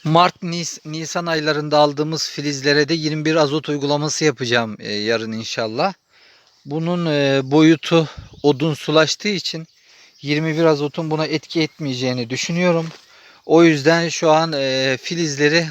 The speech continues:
alıyorum. Sizin de görüşlerinizi merak ediyorum. E, fındığa yakın şöyle de bir görüş vardı. Mevlüt, e, Mevlüt abi daha önce bizim, e,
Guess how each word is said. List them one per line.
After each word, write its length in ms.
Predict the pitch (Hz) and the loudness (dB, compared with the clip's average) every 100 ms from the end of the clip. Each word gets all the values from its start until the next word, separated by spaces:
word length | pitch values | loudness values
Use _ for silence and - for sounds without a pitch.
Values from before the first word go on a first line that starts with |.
| 143 | -4
alıyorum. 520 | 139 143 151 131 160 - _ _ _ _ _ _ _ _ _ - _ | 0 2 2 2 -2 -10 _ _ _ _ _ _ _ _ _ -20 _
Sizin 500 | - - 147 170 165 | -8 -4 -2 -2 0
de 200 | 170 160 - - | 0 -2 -6 -6
görüşlerinizi 800 | 156 156 - 160 151 156 147 185 | -4 -2 -4 -4 -4 -6 -8 -6
merak 460 | 175 151 156 139 | -2 2 2 0
ediyorum. 420 | 139 113 110 117 104 _ _ _ _ _ _ _ | -4 -6 -6 -8 -12 _ _ _ _ _ _ _
E, 180 | 120 113 | -2 -2
fındığa 420 | - 156 160 170 | 0 0 4 4
yakın 340 | 165 160 170 143 | 4 2 -2 -8
şöyle 360 | - 151 151 | -4 -2 0
de 120 | 156 | -2
bir 60 | 147 | -4
görüş 400 | 143 147 151 - | -4 -4 -4 -4
vardı. 320 | 123 120 117 | -4 -4 -4
Mevlüt, 720 | 123 131 135 139 - - - - | -6 -6 -6 -8 -10 -10 -10 -10
e, 40 | 117 113 113 113 113 113 - | -8 -6 -6 -6 -8 -8 -12
Mevlüt 380 | 120 120 131 127 | -10 -8 -6 -2
abi 400 | 131 120 117 113 - - _ _ | -2 -2 -6 -10 -14 -20 _ _
daha 240 | 131 127 | -2 -2
önce 320 | 135 123 120 - _ - - - - - _ _ | -2 -4 -6 -6 _ -20 -20 -20 -20 -20 _ _
bizim, 340 | - 120 127 | -10 -6 -4
e, 320 | 123 120 117 | -2 0 0